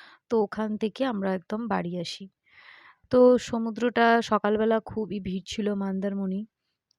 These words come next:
মন্দারমণি আর মন্দারমণি সত্যি খুবই ভালো। সমুদ্রটার ঢেউগুলো দেখতে পাচ্ছ কি সুন্দর, মনটা না শান্তি হয়ে যায় সমুদ্রে এলে। তো বরমশাই আর আমার কিছু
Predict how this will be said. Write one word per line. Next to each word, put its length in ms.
মন্দারমণি 680
আর 80
মন্দারমণি 680
সত্যি 560
খুবই 320
ভালো। 380
সমুদ্রটার 920
ঢেউগুলো 500
দেখতে 320
পাচ্ছ 320
কি 100
সুন্দর, 680
মনটা 420
না 140
শান্তি 540
হয়ে 160
যায় 140
সমুদ্রে 600
এলে। 240
তো 100
বরমশাই 680
আর 160
আমার 300
কিছু 260